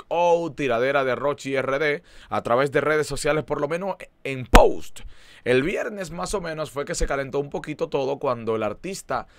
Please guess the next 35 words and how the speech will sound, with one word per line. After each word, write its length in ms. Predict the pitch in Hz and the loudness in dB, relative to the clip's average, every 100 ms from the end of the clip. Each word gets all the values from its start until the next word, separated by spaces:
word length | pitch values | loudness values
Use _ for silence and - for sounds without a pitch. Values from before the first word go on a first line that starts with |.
| - - | -20 -14
Mozart 540 | 117 175 208 220 190 | -2 2 2 2 0
La 160 | 196 185 | 0 0
Para 380 | 147 131 139 - - - _ _ _ _ _ - - | 2 2 2 -4 -14 -20 _ _ _ _ _ -20 -8
le 140 | 110 127 | -2 0
dejó 240 | 127 147 | 2 2
caer 240 | 175 165 | 2 0
un 160 | 180 170 | 0 0
fueguito 460 | 170 147 190 185 143 | 2 2 2 2 4
a 40 | |
Lápiz 260 | 135 175 - | 4 2 -2
Consciente 520 | 180 156 147 131 139 | -2 -2 -2 -2 -4
que 120 | 135 | -4
yo 120 | 185 | -4
mismo 300 | 233 233 240 | -4 -2 0
dije, 340 | 190 139 151 - - - - - - | 0 -2 -4 -8 -20 -20 -20 -18 -4
no 120 | 131 | -2
sé 140 | 165 | 0
si 160 | 160 180 | 0 0
recuerdan, 480 | 165 156 143 135 120 | 0 2 2 2 2
pueden 240 | 156 175 | 4 4
buscar 400 | 165 156 170 160 | 2 -2 0 2
en 100 | 165 | 0
el 140 | 156 131 | -4 -4
video 300 | 135 143 156 | -2 0 0
anterior 560 | 160 165 139 127 123 | 0 0 0 -2 -4
que 180 | - 202 | -2 -4
por 340 | 175 196 175 | -2 -4 -4
lo 220 | 156 143 - | -4 -6 -2
que 140 | 131 | -2
había 340 | 117 196 233 | 0 0 0
pasado 440 | - 190 160 160 170 | 0 0 2 2 0
durante 360 | 147 135 127 | 0 0 -4
todos 320 | - 151 151 151 | -4 -2 -2 -4
estos 280 | - 156 | -6 -6
días, 300 | 123 117 - | -4 -4 -6